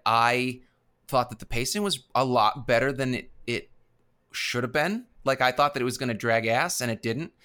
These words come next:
Pacing is, it, like, two thousand nineteen for me is the, the year that I think that I've really started to have more of a critical eye on pacing, because I've always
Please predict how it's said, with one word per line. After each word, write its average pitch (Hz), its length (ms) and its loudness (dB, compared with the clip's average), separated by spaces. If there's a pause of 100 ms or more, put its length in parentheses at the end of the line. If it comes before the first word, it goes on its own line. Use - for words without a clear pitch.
(220)
Pacing 226 380 2
is, 160 220 -2
it, 139 140 -8
like, 139 140 -8
two 220 100 -6
thousand 208 220 2
nineteen 147 360 -2
for 135 100 -6
me 123 200 0
is 120 140 -2
the, 113 160 -6 (100)
the 120 120 -4
year 113 280 -2
that 113 120 2
I 110 80 0
think 127 200 -6
that 120 120 0
I've 110 200 0
really 117 220 -2
started 113 380 -2
to 107 280 -6 (2250)
have 123 320 0
more 120 220 2
of 120 80 -4
a - 20 -6
critical - 520 -4
eye 113 280 4
on 107 160 -2
pacing, 143 460 0
because 127 340 -4
I've 139 200 2
always 165 500 2